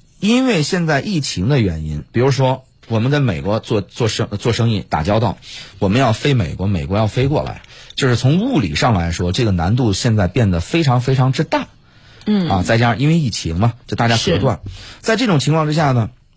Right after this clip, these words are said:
Speaker 1: 我们需要寻求的就是什么呢？需要替代，替代市场，替代品。那么所以呢，变成了区域全球化可能是未来的一个方向。也就是说，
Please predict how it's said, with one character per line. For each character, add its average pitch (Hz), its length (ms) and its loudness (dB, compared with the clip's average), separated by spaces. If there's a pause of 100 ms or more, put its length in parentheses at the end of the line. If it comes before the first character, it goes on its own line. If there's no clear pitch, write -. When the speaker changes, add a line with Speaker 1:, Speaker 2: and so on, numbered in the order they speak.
Speaker 1:
我 135 160 0
们 156 160 2
需 185 180 -4
要 160 140 2
寻 139 300 0
求 110 220 -2
的 139 80 -2
就 127 80 -2
是 104 60 -2
什 101 80 -2
么 107 120 -4
呢？ 120 140 -8
需 - 180 -8
要 139 80 0
替 - 340 -6
代， - 180 -8 (1000)
替 214 160 0
代 175 160 2
市 147 160 -2
场， 110 240 -8
替 - 140 -2
代 127 140 2
品。 - 200 -6 (560)
那 180 100 0
么 170 80 2
所 170 160 0
以 151 40 2
呢， 135 100 2
变 143 200 0
成 127 100 2
了 135 80 -2
区 - 280 -4
域 175 60 2
全 117 160 2
球 135 100 2
化 151 240 -2
可 - 140 -6
能 82 100 -4
是 90 100 -4
未 104 160 2
来 78 160 -4
的 80 120 -6
一 78 120 -8
个 73 100 -10
方 - 200 -6
向。 - 180 -8 (140)
也 127 100 2
就 156 80 4
是 139 60 4
说， 127 280 0